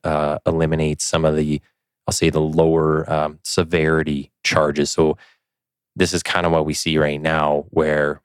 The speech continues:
you can put forward, like, someone keeps going in and stealing, uh, stuff at a convenience store. You charge with a theft. It might make it to the Crown, and then they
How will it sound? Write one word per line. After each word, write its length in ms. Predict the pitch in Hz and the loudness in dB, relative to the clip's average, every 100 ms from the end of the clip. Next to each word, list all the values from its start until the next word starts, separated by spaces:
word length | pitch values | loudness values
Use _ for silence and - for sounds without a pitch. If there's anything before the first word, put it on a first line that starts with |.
| _ | _
you 140 | - 78 | -6 -4
can 160 | 82 | -4
put 160 | - 78 - - | -2 -4 -6 -4
forward, 340 | - 82 78 | 0 2 2
like, 280 | 78 71 - _ _ _ _ | 0 -2 -6 _ _ _ _
someone 260 | - 95 82 | -4 -2 -2
keeps 180 | 92 85 | -2 0
going 260 | - 78 | 0 0
in 140 | 76 76 | -2 -4
and 120 | 71 | -4
stealing, 640 | - 87 78 78 73 73 - _ - | -4 0 2 2 -2 -6 -12 _ -10
uh, 260 | - 78 78 | 0 0 0
stuff 300 | - 82 - | -2 -2 -2
at 60 | |
a 20 | |
convenience 560 | - 92 90 98 87 76 | 0 2 2 2 2 0
store. 360 | - 85 78 73 - _ _ _ _ _ _ | 2 2 2 -2 -12 _ _ _ _ _ _
You 100 | - | -2
charge 300 | 82 - 82 | 2 2 2
with 140 | 82 80 | 2 2
a 80 | 78 | 0
theft. 520 | 87 90 80 - - _ _ _ _ _ - | 0 0 0 -4 -14 _ _ _ _ _ -2
It 60 | |
might 220 | 87 82 - | 0 0 0
make 200 | 82 87 | 0 0
it 80 | |
to 80 | - | -2
the 80 | 76 | -4
Crown, 560 | - 90 82 80 80 80 | -2 0 2 0 0 0
and 100 | 82 | 0
then 120 | 78 | 0
they 180 | 76 | -2